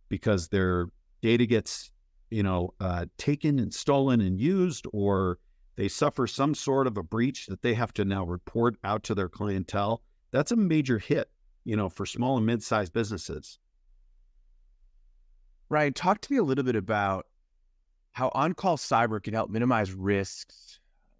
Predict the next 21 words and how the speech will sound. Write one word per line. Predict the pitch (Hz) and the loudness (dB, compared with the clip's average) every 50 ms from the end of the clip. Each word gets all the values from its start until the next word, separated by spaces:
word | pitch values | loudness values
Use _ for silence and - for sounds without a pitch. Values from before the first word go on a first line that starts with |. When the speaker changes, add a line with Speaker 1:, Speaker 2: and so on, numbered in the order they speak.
| _ _ _ _ _ _ _ _ _ _ _ _ _ _ _ | _ _ _ _ _ _ _ _ _ _ _ _ _ _ _
Speaker 2:
put | - 170 170 | -2 -2 0
more | 135 135 135 139 | 0 0 0 0
preparedness | 123 - 123 - - - 123 120 123 123 113 120 120 117 - - | 0 -2 -6 -8 -4 -2 0 2 2 2 2 0 -2 -2 -4 -8
towards | - - 117 113 107 107 107 107 104 - - - - - - - | -10 -4 -2 0 0 2 0 -2 -4 -8 -12 -14 -14 -16 -12 -12
a | - 101 | -12 -12
proactive | - - - 113 110 104 104 107 - - 107 - | -8 -2 0 2 2 2 2 0 -2 -4 -6 -2
cybersecurity | - - 101 101 95 - - - - 98 98 - | 2 2 2 2 2 0 -4 -4 -4 -2 -2 -2
posture | - - 95 95 - - - 92 87 - | -2 0 0 0 0 -2 -4 -4 -6 -6
for | - _ 98 | -6 _ -6
your | 90 87 95 95 98 98 | -2 0 0 2 2 0
potential | - - 92 - 98 92 - 87 80 | 0 -2 -4 -2 -2 -2 -2 -4 -4
customers. | - 82 76 - - - - - - - - _ _ _ _ _ _ _ _ _ _ _ _ _ _ _ _ _ _ - | -4 -6 -6 -6 -10 -14 -16 -16 -18 -20 -20 _ _ _ _ _ _ _ _ _ _ _ _ _ _ _ _ _ _ -4
Speaker 1:
Yeah. | 101 104 101 101 104 - - _ _ _ - | -2 0 0 0 0 -2 -6 _ _ _ -2
Um, | 123 123 123 120 117 117 113 117 120 - _ _ _ | 0 2 2 2 2 0 0 -2 -4 -8 _ _ _
it, | 135 139 143 139 | -2 -2 -2 2
it's, | 147 139 139 - - - - - - - - _ _ | 2 2 2 0 -4 -10 -12 -14 -18 -20 -20 _ _
like | 131 131 143 | -2 0 2
I | 151 151 | 2 2
said | 139 - - 143 123 | 2 0 -4 -4 -4
before, | 127 120 - 151 147 147 | -4 -4 -2 0 0 0
it's, | 139 - - - | 0 -2 -8 -16